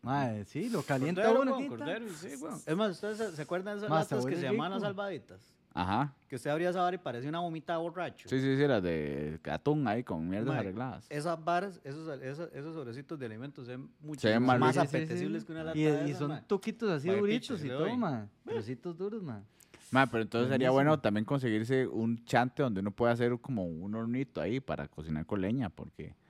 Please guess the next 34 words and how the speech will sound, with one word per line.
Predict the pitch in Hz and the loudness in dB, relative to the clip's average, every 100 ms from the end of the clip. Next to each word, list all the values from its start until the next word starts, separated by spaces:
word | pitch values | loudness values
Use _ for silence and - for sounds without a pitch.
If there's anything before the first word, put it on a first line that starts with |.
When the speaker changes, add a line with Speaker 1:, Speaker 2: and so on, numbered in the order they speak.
| _ - | _ -18
Speaker 2:
Es | 117 | -14
un | 156 | -12
chante | 185 190 202 | -12 -12 -12
pipi. | 220 233 247 196 101 _ _ _ _ _ _ _ _ - | -10 -10 -12 -14 -16 _ _ _ _ _ _ _ _ -10
Fijo, | 170 190 | -6 -6
tiene, | 196 208 208 185 | -6 -8 -10 -10
tiene | 196 208 | -12 -10
hasta, | 208 - 147 131 | -10 -8 -8 -8
hasta, | 131 160 | -6 -2
es | 214 | 2
más, | 247 | 4
la | 185 165 | 4 4
casa | 233 247 | 2 2
que | 202 | 0
ya | 226 | 0
imaginé, | 240 214 226 220 | 0 -2 -2 0
mae, | 233 175 | 0 0
ti-, | 214 | -4
tiene, | 226 220 240 240 | -4 -4 -2 -4
tiene, | 151 226 254 214 131 113 - _ _ _ _ - - | -4 -4 -2 -4 -6 -10 -16 _ _ _ _ -16 -6
tiene | - 117 | 0 4
Speaker 3:
Tiene | 131 | 6
área | 147 | 6
de | 156 | 6
Speaker 2:
chimenea. | 226 | 6
Speaker 3:
parrilla. | 240 156 110 95 - | 6 4 2 -4 0
Ah, | 131 147 | 4 6
Speaker 2:
Sí. | 127 107 120 | 4 0 -4
Speaker 3:
ok, | |
chimeneita | 123 101 90 101 113 95 | -4 -6 -2 -2 -4 -8
también. | 82 78 107 | -8 -6 -4
Speaker 2:
Ahí | 113 127 | -4 -6
subiendo | 135 123 131 147 120 101 95 | -8 -8 -8 -8 -8 -8 -10
pilas. | 139 143 104 - | -10 -10 -12 -16